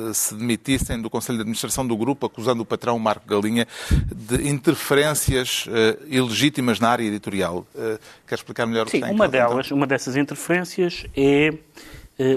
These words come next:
Speaker 2: o, o, a, a escolha, ou melhor, a exclusão de colunistas, eh, que estejam expostos politicamente. Eu não, eu li esta expressão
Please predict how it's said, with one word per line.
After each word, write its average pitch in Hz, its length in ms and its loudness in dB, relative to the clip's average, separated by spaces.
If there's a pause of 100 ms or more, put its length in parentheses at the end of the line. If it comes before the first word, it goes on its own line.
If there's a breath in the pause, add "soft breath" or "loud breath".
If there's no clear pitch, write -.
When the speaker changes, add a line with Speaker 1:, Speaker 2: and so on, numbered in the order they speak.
Speaker 2:
o, 131 440 -2
o, 120 60 -8 (220)
a, 127 340 -6
a - 40 -8
escolha, 131 640 0 (100)
ou - 80 -20
melhor, 123 320 0 (460 soft breath)
a - 40 -4
exclusão 165 680 2
de 147 80 -4
colunistas, 156 920 0 (680 loud breath)
eh, 139 180 4
que - 100 -10
estejam 143 600 0
expostos - 580 -2
politicamente. 120 760 -14
Eu 156 60 -8
não, 175 240 -8
eu 151 280 2
li 131 120 0
esta 131 160 -2
expressão 156 560 -4